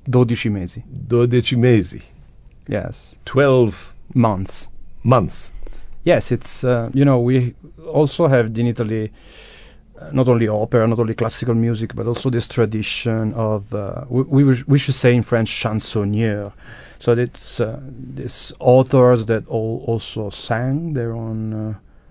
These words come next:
Speaker 1: their own, uh, productions, uh, and, uh, and obviously the words were very important in it. Lyrics were very important. So this song, particularly, this author, Francesco Guccini, is one of the, of the most important in that,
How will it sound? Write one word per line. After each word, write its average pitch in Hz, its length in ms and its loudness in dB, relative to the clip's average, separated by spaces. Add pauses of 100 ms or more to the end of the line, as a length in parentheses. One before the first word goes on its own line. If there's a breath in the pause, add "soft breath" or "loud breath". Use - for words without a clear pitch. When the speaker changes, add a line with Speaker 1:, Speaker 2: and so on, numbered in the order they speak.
(220 soft breath)
Speaker 1:
their 120 360 0 (140)
own, 110 480 -2
uh, 107 200 -6
productions, 143 1080 -2
uh, 156 240 -6
and, 113 560 -4
uh, 110 540 -4
and 120 140 -2
obviously 120 320 0
the 107 100 0
words 107 420 0
were 101 200 -4
very 104 180 -8
important - 440 -10
in 85 100 -10
it. - 160 -14
Lyrics 104 380 -8
were - 220 -8
very - 140 -8
important. - 720 -12 (440 soft breath)
So - 140 -4
this 117 160 0
song, 117 420 2
particularly, 113 720 -4
this 135 200 4
author, 120 380 4
Francesco 107 460 -8
Guccini, 123 540 0 (880 loud breath)
is 117 200 -6
one 117 180 -2
of 113 180 -4
the, 117 100 -2
of 110 480 -6
the 110 80 -4
most 110 260 -8
important 113 600 -6
in 110 160 -6
that, 107 180 -8